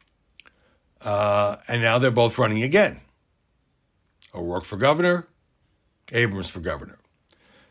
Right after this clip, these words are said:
They are perhaps the two greatest exponents of a peculiar phenomenon in American politics,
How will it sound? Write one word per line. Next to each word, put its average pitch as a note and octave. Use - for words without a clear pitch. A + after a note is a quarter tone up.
They D3+
are D#3+
perhaps F3
the C3+
two A#3+
greatest E3+
exponents G#2
of G#2+
a A2
peculiar C#4
phenomenon G#3+
in A2+
American D3
politics, D3+